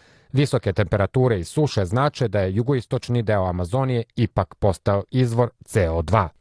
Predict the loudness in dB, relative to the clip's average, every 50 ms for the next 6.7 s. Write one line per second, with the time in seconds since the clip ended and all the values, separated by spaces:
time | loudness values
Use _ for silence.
0 | _ _ _ _ -2 2 4 4 4 2 0 0 0 2 0 0 0 0 0 -2
1 | 0 0 -2 0 0 -2 -2 0 0 0 0 0 0 0 0 0 0 0 0 -2
2 | -2 0 -2 -2 0 0 -2 0 0 0 -2 -2 -2 -2 -4 -2 0 0 0 2
3 | 0 -2 -4 -8 -12 -4 -4 -2 -2 0 -2 0 0 0 0 0 -2 -2 -2 0
4 | 0 -2 -4 -2 -2 -2 0 0 -2 -2 0 -2 -2 0 -2 0 0 -2 0 0
5 | -2 -4 -2 -2 -4 -2 0 -2 0 0 -4 -6 -4 _ -2 0 0 0 -2 -4
6 | -4 -2 -2 -2 -2 -2 -2 -2 -2 -2 0 0 -2